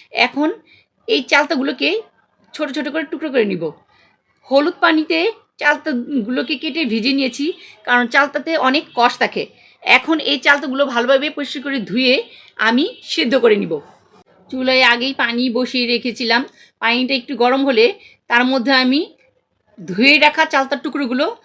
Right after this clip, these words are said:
ছেড়ে দিচ্ছি। চালতাটা ভালোভাবে সেদ্ধ করে নিয়েছি। এখন এটা ঠান্ডা হলে আমি কেটে নিব, দেখাবো আমি কিভাবে কেটে নিয়েছি। চালতাগুলোকে পাতলা মিহি মিহি করে কেটে নিয়েছি। দেখুন, যতটা সম্ভব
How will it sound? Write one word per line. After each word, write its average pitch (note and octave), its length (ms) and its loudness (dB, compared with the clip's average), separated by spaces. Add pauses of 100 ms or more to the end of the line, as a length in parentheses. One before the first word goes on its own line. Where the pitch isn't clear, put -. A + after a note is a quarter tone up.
(140)
ছেড়ে C#4+ 240 2
দিচ্ছি। F#3+ 380 -6 (340)
চালতাটা C4 420 2
ভালোভাবে C4+ 440 4
সেদ্ধ C4 240 -4
করে C4+ 180 2
নিয়েছি। C4+ 300 -2
এখন B3+ 320 -4
এটা B3+ 260 -2
ঠান্ডা B3+ 280 0
হলে B3+ 260 2 (280)
আমি A#3+ 240 -2
কেটে C4+ 300 0
নিব, E3 260 -2
দেখাবো B3+ 400 2
আমি D4 220 4
কিভাবে C#4 440 0
কেটে C#4+ 280 -4
নিয়েছি। F3 400 -2 (1900)
চালতাগুলোকে D4 800 2 (360)
পাতলা D4+ 340 2
মিহি C#4+ 220 4
মিহি C#4 180 4
করে C#4+ 160 -2
কেটে C#4+ 240 -2
নিয়েছি। C#4 400 -2 (360)
দেখুন, A#3 280 -2
যতটা C4+ 360 0
সম্ভব D4 580 2